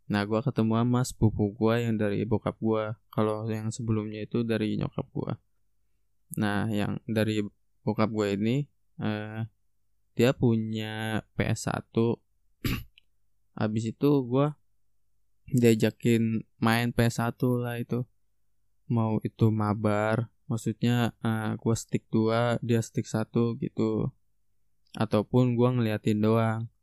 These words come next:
Nah, awalnya gue ngeliatin doang sih emang. Itu gue ngeliatin dia main,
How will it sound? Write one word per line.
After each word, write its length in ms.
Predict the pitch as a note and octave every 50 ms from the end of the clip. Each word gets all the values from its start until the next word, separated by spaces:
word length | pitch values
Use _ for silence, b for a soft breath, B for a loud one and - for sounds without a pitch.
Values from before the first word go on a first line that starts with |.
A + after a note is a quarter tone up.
| _ -
Nah, 240 | C3 A2+ A2+ A2
awalnya 640 | G2 A2 A2 G#2+ G#2+ A2 A2 A2+ A2+ A#2+ C#3 C#3 C3
gue 200 | B2 A#2+ B2+ C#3 C#3 C3+ B2+
ngeliatin 400 | A2+ A2+ A2 G#2+ - A2+ A2 A2
doang 240 | A#2+ A#2+ B2+ C3+
sih 240 | C3+ - - A#2+ A#2+
emang. 400 | B2+ A#2+ A2+ A2+ A2+ A#2 A#2+ - _ _ _ _ _ _ _ _ _ _ _
Itu 480 | - - - _ - C#3 C#3+ C#3+ C3 B2
gue 240 | B2+ C3 C#3 C#3 C3
ngeliatin 560 | A#2 A2 G#2+ G#2+ _ - C3+ C#3 C#3 C#3 C3
dia 240 | A#2 A#2 A#2+ B2+ C3
main, 640 | C3 A#2+ A2 A2 A2 A2 A2 A2 A2 A2 A2+ A#2